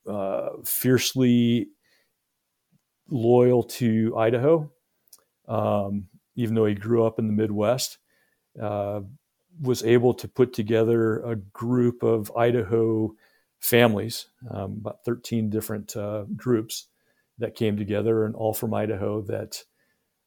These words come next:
um, acquired and basically put a deal together to, uh,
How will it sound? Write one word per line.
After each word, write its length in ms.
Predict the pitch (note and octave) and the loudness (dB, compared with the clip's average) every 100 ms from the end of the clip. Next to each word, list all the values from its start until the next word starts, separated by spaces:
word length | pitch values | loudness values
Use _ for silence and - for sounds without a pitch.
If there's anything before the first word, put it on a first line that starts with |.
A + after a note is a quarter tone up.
| - | -14
um, 440 | G2+ G2 F#2+ F#2+ - | -10 -8 -8 -12 -12
acquired 760 | A#2 - - A2+ A#2 A2+ G#2 G2+ | -14 -4 4 8 8 6 2 -2
and 600 | A2+ B2 G#2 G#2 G2+ G#2+ - B2 | -8 -8 -6 -6 -6 -10 -16 -6
basically 480 | A2 G#2 - G#2 G#2 | -4 -2 -4 -4 -6
put 240 | G2+ A#2 | -4 -4
a 60 | G#2 | -4
deal 240 | F#2 A2 | -2 -2
together 420 | A2 G2 G2+ G#2 | -2 -4 -2 -4
to, 340 | G2+ - G2+ F#2 - _ _ _ _ - | -6 -4 -6 -6 -12 _ _ _ _ -8
uh, 160 | G#2 | -8